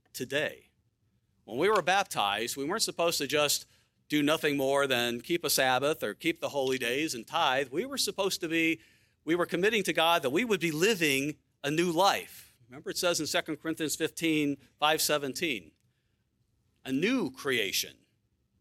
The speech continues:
a new life, the twenty-two twenty-two life that you're living today, the same way of life that will be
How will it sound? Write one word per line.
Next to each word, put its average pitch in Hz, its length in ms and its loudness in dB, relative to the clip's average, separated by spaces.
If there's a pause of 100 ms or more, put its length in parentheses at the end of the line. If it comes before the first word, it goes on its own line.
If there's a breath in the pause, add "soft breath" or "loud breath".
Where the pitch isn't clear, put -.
(400)
a 123 100 -6
new 226 380 0
life, 104 560 -4
the 147 80 -10
twenty-two 240 600 -2
twenty-two 214 580 -4
life 147 280 2
that 147 100 -2
you're 175 240 2
living 180 280 0
today, 165 300 2
the 139 100 -2
same 214 320 2
way 196 160 2
of 151 120 0
life 160 260 2
that 151 140 0
will 156 120 0
be 151 340 -2